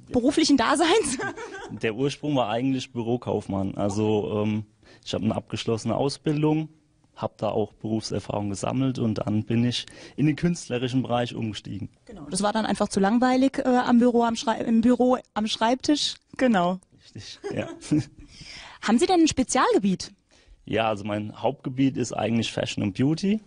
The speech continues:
Speaker 1: Mhm.
Speaker 2: Ähm, allerdings wissen auch viele nicht oder bekommen es nicht so mit. Ich mache auch Industriebilder, ähm, Produktbilder für, für einige namhafte Kunden. Aber mein Hauptgebiet, für das ich eigentlich bekannt bin, ist schon Fashion und Beauty, ja.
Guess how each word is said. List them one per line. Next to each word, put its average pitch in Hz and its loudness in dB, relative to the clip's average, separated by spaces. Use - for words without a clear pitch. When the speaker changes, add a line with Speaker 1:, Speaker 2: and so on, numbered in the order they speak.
Speaker 1:
Mhm. 247 -12
Speaker 2:
Ähm, 117 0
allerdings 117 -2
wissen 127 2
auch 113 0
viele 147 2
nicht 131 2
oder 110 0
bekommen 117 -2
es - -6
nicht 113 -4
so 113 -4
mit. 127 0
Ich 117 -8
mache 113 -2
auch 110 -4
Industriebilder, 127 0
ähm, 104 -4
Produktbilder 143 0
für, 127 -2
für 120 -6
einige 117 0
namhafte 117 -2
Kunden. 123 -2
Aber 131 0
mein 135 0
Hauptgebiet, 139 -2
für 123 -4
das 120 0
ich - -10
eigentlich 127 0
bekannt 117 -4
bin, 113 0
ist 110 -4
schon 104 -4
Fashion 101 -2
und 95 -4
Beauty, 104 -2
ja. 101 -2